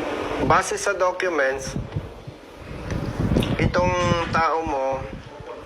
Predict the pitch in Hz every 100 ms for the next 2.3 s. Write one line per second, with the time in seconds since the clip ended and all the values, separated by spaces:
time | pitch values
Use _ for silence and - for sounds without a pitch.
0 | - 151 151 156 170 170 165 156 165 160
1 | 170 160 147 143 143 - 151 - 147 -
2 | 151 143